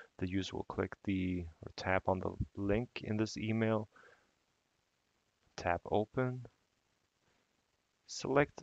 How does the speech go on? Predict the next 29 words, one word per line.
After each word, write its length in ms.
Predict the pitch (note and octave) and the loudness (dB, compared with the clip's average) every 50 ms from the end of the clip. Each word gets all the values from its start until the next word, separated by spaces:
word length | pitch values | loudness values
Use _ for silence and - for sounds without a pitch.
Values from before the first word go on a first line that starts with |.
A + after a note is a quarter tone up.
| - - | -8 -2
and 460 | - A2 A2 A2 A2 A2 G#2+ G#2 - | 2 6 6 6 6 6 4 2 0
confirm 540 | - - G#2+ - - - - A2+ A2 G#2 - | -2 -4 -4 -4 0 4 6 6 6 6 4
a 140 | - G2+ F#2+ - - | 2 0 0 -2 0
pin 240 | - C#3 D#3 E3 D#3+ | 2 2 2 2 2
code, 280 | - - C3+ B2+ A2+ A2 | 2 4 6 6 6 6
and 120 | G#2 G2+ | 6 8
then 240 | G2 G#2 G2+ G2+ G2 | 8 8 8 6 4
select 420 | - - - G2+ G2+ G2 F#2 - - | 2 -2 2 6 6 6 6 4 4
whether 240 | G2+ G2 F#2+ - F#2+ | 4 4 6 6 4
or 80 | F#2+ | 2
not 260 | F#2 F#2 F#2 F#2 - | 4 4 4 4 2
to 160 | - - - F#2+ | -2 -6 -6 -4
substitute 640 | - - - B2+ - - - - - - A2 - | 0 2 2 2 2 0 -4 -4 -2 0 2 6
that 260 | - F#2+ F#2+ - _ | 6 6 6 6 _
pin 220 | - - F#2+ F#2 F2+ | 2 2 4 4 4
with 180 | F2+ E2+ D#2 | 0 0 2
biometrics. 880 | - F#2 E2+ D#2 D2 E2 F2 F2+ F#2 - - - D2 C#2 - - - - - _ _ _ _ _ _ _ - - - | 2 2 2 2 2 2 2 2 2 2 0 -4 -4 -4 -6 -8 -10 -10 -12 _ _ _ _ _ _ _ -12 -6 -2
This 140 | - A#2 F2+ | 0 0 0
is 60 | F2 | 0
based 300 | E2 - F2+ D#2+ - - | 0 0 0 0 0 -2
on 100 | - - | -6 -6
policy. 500 | - - G2 G2 G2 F2 - - - - - _ _ - - - - - _ _ _ _ _ _ _ _ _ _ _ _ _ _ _ - | 0 2 4 4 4 2 0 -4 -10 -12 -14 _ _ -20 -20 -20 -20 -20 _ _ _ _ _ _ _ _ _ _ _ _ _ _ _ -4
Enrollment 580 | G2+ G2+ G2 F#2+ G2 G2 G2+ G2 G2 F#2+ E2 - | -2 0 4 6 6 6 6 6 4 2 2 2
is 260 | - G2 F#2 F2 - F2+ | 0 0 0 0 0 0
now 380 | F2+ F2 F2 E2+ - - - - _ | 2 2 2 2 0 -2 -8 -12 _
complete. 640 | - - - - - - - A#2 - - - - - - - - - - _ _ _ _ _ _ _ | -12 -10 -10 -4 0 4 4 4 4 2 -2 -8 -12 -12 -12 -16 -20 -20 _ _ _ _ _ _ _
End 260 | - G#2 A2+ B2 B2 A#2 | 4 6 6 6 4 2
user 400 | A#2 A#2+ A#2+ - - - G2+ F#2+ | 2 2 2 0 0 -2 -2 -2
experience. 880 | F#2 - - - - - G#2 G2 F#2 - - - - - - - - | -2 -2 -6 0 4 8 8 8 8 6 2 -4 -10 -10 -10 -10 -12